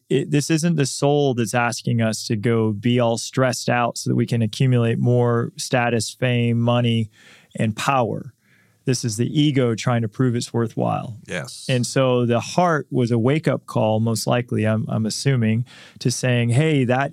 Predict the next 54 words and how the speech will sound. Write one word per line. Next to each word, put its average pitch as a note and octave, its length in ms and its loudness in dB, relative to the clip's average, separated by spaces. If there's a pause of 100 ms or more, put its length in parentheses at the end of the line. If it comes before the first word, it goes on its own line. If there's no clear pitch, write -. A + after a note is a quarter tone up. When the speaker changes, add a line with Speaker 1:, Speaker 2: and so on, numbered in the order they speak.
Speaker 1:
ego C3+ 400 2
game A#2 420 2
of A2+ 240 -2
trying B2+ 360 0
to A2 40 -2
be B2 160 0
all A#2+ 140 0
stressed B2 400 -2
out B2 200 0
so B2 120 -2
I - 20 0
can A#2 160 -4
prove C3 260 0
something D#3 500 0
is B2+ 200 0
not B2+ 220 -2
serving C3+ 420 0
you, E3+ 200 2
so C#3+ 180 -2
I'm B2+ 80 0
gonna C3+ 160 0
give A#2+ 160 0
you A2+ 240 2
a, A2+ 220 -2
a - 20 -10 (280)
real C3+ 440 2
wake-up A#2+ 340 0
call." - 300 -8 (240)
Speaker 2:
Correct. G2+ 400 0 (360)
And A#2 280 2
one D#3+ 300 4
other C#3+ 280 4
thing C3 220 0
that G#2+ 160 0
just - 240 0
came C#3 240 0
to C3 100 0
mind G2 300 0
for F2 120 -4
me E2 260 -2 (200)
is G2 460 0
I A2 60 0
was F#2+ 120 -2
fortunate B2+ 540 0
enough A2+ 360 0
a F#2+ 40 -8
c-, - 160 -10 (100)
few A2 180 0
years G#2 340 2
ago F2+ 360 -2 (540)
to F#2+ 80 2
go A2+ 180 2
to A2 160 -2
India G2 340 2